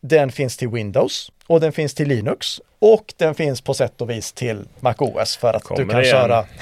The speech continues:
Speaker 2: Det
Speaker 1: du kan
Speaker 2: kommer
Speaker 1: köra
Speaker 2: igen.
Speaker 1: iPad, eh, appen på
Speaker 2: Ja.
Speaker 1: Mac O S. Men det som skiljer, det är att, eh, med Proton Authenticator,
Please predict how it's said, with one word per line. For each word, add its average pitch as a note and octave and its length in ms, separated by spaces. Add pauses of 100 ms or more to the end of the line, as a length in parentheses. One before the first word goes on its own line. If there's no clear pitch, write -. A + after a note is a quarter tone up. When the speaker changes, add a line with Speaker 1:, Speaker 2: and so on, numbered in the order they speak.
(180)
Speaker 2:
Det C#3+ 140
Speaker 1:
du B2+ 80
kan C#3 80
Speaker 2:
kommer D3 120
Speaker 1:
köra C3+ 320
Speaker 2:
igen. C3+ 120
Speaker 1:
iPad, A#2 380
eh, B2+ 180
appen B2 340
på - 140
Speaker 2:
Ja. B2 80
Speaker 1:
Mac A#2 120
O - 160
S. - 200 (960)
Men D#3+ 340 (140)
det D#3 180
som F3 220
skiljer, - 500 (160)
det D3+ 240
är B2 400
att, - 400
eh, B2 180 (100)
med C3 200
Proton C3+ 340
Authenticator, B2 760